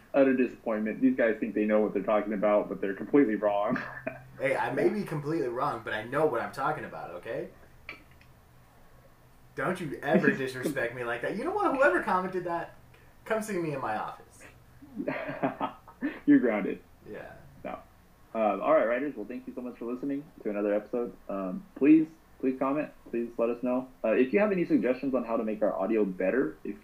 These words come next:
Speaker 1: you know of people who've done podcasts, please let us know.
Speaker 2: Over
Speaker 1: We'll take the
Speaker 2: Zoom?
Speaker 1: suggestion.
Speaker 2: I mean, obviously,
Speaker 1: Over
Speaker 2: we
Speaker 1: Zoom.
Speaker 2: do, w-, uh, getting a better mic and whatnot would be, uh, that's a pretty obvious one, but if you really know anything about this stuff,
Speaker 1: Yeah.
Speaker 2: hit me up.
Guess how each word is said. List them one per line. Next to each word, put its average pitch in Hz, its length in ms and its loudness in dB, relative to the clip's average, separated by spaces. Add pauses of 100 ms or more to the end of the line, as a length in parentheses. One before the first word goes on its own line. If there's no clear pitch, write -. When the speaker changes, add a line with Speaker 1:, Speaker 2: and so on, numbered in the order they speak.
(300)
Speaker 1:
you 104 120 0
know 98 300 4
of 117 120 -2 (200)
people 131 280 2
who've 110 220 0 (720)
done 101 240 2
podcasts, 107 460 -4 (420)
please 151 160 6
let 151 120 4
us 139 100 0
know. 135 200 -2
Speaker 2:
Over 113 220 -4
Speaker 1:
We'll 110 80 -2
take 113 140 -4
the 107 80 -4
Speaker 2:
Zoom? 113 120 -8
Speaker 1:
suggestion. 107 300 -2
Speaker 2:
I 127 80 -4
mean, 123 120 -8
obviously, 127 460 -4
Speaker 1:
Over 101 100 0
Speaker 2:
we 95 120 -2
Speaker 1:
Zoom. - 20 -10
Speaker 2:
do, 107 360 -10
w-, 110 240 -12
uh, 101 220 -16 (220)
getting 104 240 -10
a 98 40 -10
better 98 280 -12
mic 95 360 -14
and 104 140 -14
whatnot 107 460 -14
would 117 200 -12
be, 92 380 -16 (1080)
uh, 131 60 -10
that's 92 180 -8
a - 20 -18
pretty 98 220 -12
obvious 104 480 -10
one, 113 240 -14
but 98 100 -18
if - 60 -20
you - 220 -14
really 127 140 -8
know 143 160 -6
anything 175 400 -10 (640)
about 107 280 -8
this 131 140 -12
stuff, - 340 -10
Speaker 1:
Yeah. - 80 -10 (880)
Speaker 2:
hit 196 120 -6
me 214 140 -4
up. - 160 -8